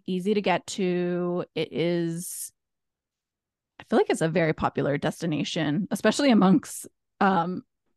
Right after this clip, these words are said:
American tourists. But there's a lot to do there. There's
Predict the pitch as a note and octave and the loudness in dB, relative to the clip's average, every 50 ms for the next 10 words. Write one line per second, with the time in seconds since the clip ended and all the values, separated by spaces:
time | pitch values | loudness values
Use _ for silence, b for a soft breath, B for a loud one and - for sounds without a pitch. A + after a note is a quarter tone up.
0 | _ _ _ - A3 G#3+ G3+ F#3+ G3 G#3 - - F#3 G3 G3+ - - - F#3+ F3 | _ _ _ 2 4 6 6 6 6 4 4 2 0 0 0 -2 -2 -4 -4 -2
1 | E3 - E3+ F3 E3+ G3+ - - - - - - b b b b b b b b | -2 -2 -2 -2 -4 -4 -6 -10 -20 -20 -20 -20 b b b b b b b b
2 | _ _ - G#3 G3 C#4+ E4 D4 F4+ E4+ E4 F4 E4+ - - D#4+ A3+ - C#4 D4+ | _ _ -2 2 2 2 2 2 0 0 0 0 0 0 -2 -2 0 0 0 2
3 | D#4+ C4+ A#3+ A3 F#3 F3 E3+ D#3+ E3 F3+ G3 G3 F#3+ F#3 F3+ F3+ - - - | 2 2 2 2 2 2 0 0 0 0 0 0 -2 -2 -4 -10 -14 -18 -20